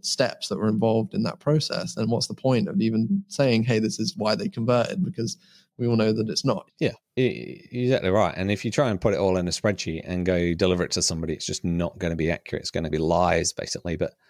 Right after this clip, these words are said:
Speaker 1: Yeah.
Speaker 2: I thi-, I think the mistake that, um, a lot of people run into is they try and measure every channel using the same metric. So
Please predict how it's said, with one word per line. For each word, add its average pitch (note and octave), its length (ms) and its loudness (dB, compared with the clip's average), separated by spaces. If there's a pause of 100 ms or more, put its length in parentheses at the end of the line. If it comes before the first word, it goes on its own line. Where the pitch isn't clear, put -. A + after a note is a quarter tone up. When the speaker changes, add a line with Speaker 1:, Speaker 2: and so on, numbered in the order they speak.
(280)
Speaker 1:
Yeah. A2 180 2
Speaker 2:
I G#2+ 60 2
thi-, C3+ 200 0
I C3 40 4
think C#3 240 0
the G#2+ 120 4
mistake G2 440 0
that, E2 340 -6
um, F2 400 0
a F2+ 60 0
lot G2 160 4
of F2+ 40 -4
people F2 280 -2
run F2+ 160 2
into A2 260 2
is E2 100 -2
they F2 120 2
try G2 320 2
and F2 380 2 (100)
measure F2 600 0 (540)
every F#2 240 2
channel E2+ 560 -2
using E2+ 380 0
the E2 80 -2
same E2 460 -2 (760)
metric. - 500 -2
So E2+ 320 2